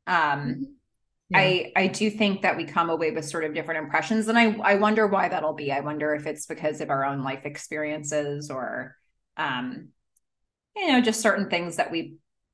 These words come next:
Speaker 1: you know, th-, with an episode like this, you go in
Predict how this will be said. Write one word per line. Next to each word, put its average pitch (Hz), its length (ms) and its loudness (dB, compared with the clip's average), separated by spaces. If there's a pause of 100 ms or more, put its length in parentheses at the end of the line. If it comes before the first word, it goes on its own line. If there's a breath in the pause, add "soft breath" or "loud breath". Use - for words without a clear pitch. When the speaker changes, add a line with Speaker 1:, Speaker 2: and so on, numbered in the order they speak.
(200)
Speaker 1:
you 214 360 0
know, 220 200 8
th-, - 140 -4 (160)
with 254 160 2
an 254 80 6
episode 254 480 2
like 196 240 0
this, 180 300 -2
you 196 120 2
go 175 300 4
in 156 420 -6